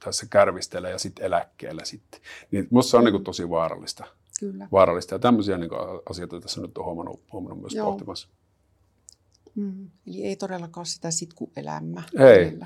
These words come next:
Speaker 1: ei, se on niinku, se on niinku, sitä on joskus funtsinut, tota, jonkin, jonkin verrankin, että lu-, luin, luin joskus tota Hesarista tämmöisen sairaalapastorin haastattelun ja,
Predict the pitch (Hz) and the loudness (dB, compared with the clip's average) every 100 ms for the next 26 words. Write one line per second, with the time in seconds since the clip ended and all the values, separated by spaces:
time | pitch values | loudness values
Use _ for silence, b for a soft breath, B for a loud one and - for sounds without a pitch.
0 | 113 95 92 143 107 87 85 - _ - | 0 0 2 0 0 -2 -8 -14 _ -6
1 | 123 90 87 92 - - 143 - 160 113 | -4 -4 -6 -12 -16 -20 -16 6 10 10
2 | 107 107 117 110 - 110 - 110 101 _ | 8 -2 -2 -4 -2 -2 -2 -6 -8 _
3 | _ - 123 - - - - 107 107 95 | _ -18 -16 -14 -12 -10 -8 -2 0 0
4 | - - 127 127 110 107 - 120 107 113 | -4 -12 -6 0 0 -2 -4 -2 0 4
5 | 117 117 104 - 95 - - 104 B B | 6 8 6 0 -6 -4 0 0 B B
6 | B B B B B B - 107 101 113 | B B B B B B -2 0 0 -2
7 | 104 92 - _ - 107 101 95 - - | -4 -4 -10 _ -8 -4 -4 -6 -8 -14
8 | 92 92 - _ _ - - - _ _ | -8 -4 -4 _ _ -20 -20 -20 _ _
9 | _ _ _ - - - 110 98 95 98 | _ _ _ -20 -8 0 4 4 2 -8
10 | 98 90 98 95 90 90 - 98 92 98 | -8 -2 -2 -2 -6 -10 -8 -10 -4 -6
11 | - 98 95 92 90 92 | -6 -16 -14 -12 -14 -16